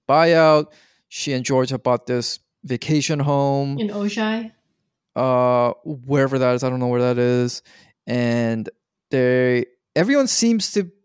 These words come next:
Speaker 1: be at a good place. Like, the, the Chos are doing well. The
Speaker 2: Mm-hmm.
Speaker 1: Laos doing
Speaker 2: Mm-hmm.
Speaker 1: well. Um, they even have a nanny.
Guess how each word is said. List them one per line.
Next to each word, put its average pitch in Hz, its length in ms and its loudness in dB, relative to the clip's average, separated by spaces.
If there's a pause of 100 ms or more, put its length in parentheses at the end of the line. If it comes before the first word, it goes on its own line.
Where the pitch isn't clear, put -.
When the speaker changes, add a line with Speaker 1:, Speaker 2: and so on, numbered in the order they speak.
Speaker 1:
be 165 480 -2 (300)
at 139 160 0
a 135 40 -4
good 127 240 -6
place. - 320 -8
Like, 120 140 -8 (180)
the, 131 80 -6
the - 160 -10
Chos 170 760 0 (880)
are 139 60 -6
doing 131 260 -2
well. 127 460 2
The 120 80 -4
Speaker 2:
Mm-hmm. 220 140 -2
Speaker 1:
Laos 127 760 0 (360)
doing 131 220 -2
Speaker 2:
Mm-hmm. 117 100 -2
Speaker 1:
well. 123 640 2 (440)
Um, 113 560 -4 (220)
they 131 80 -2
even 123 200 -2
have 120 120 -4
a 120 60 -2
nanny. 135 720 0